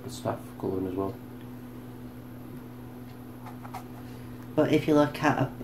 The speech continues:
Speaker 2: um, an Alsatian
Speaker 1: Yeah, that doesn't mean anything. There's no trait at all of Alsatian. Colouring doesn't matter.
Speaker 2: Oh, right, okay.
Speaker 1: It's, it's the actual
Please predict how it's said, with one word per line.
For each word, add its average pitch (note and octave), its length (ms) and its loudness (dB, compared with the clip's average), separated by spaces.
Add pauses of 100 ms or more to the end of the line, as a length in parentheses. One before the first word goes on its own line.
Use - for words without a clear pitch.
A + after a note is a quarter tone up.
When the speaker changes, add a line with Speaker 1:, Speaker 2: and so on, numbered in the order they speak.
Speaker 2:
um, C3+ 580 10 (400)
an C#3+ 140 6
Alsatian C3+ 720 6 (160)
Speaker 1:
Yeah, A#2+ 220 8
that A#2 260 6
doesn't - 200 2
mean G#2+ 140 4
anything. G#2+ 300 2
There's G2+ 120 0
no A2+ 160 6
trait A2 360 0
at - 140 -4
all G#2 220 2
of F2+ 60 0
Alsatian. - 540 -2 (160)
Colouring G#2+ 320 4
doesn't - 180 -2
matter. - 240 -4 (600)
Speaker 2:
Oh, C3 80 8
right, B2 200 8 (160)
okay. B2 120 -2 (320)
Speaker 1:
It's, G2 240 4
it's - 200 0
the G#2+ 160 0
actual G2 440 0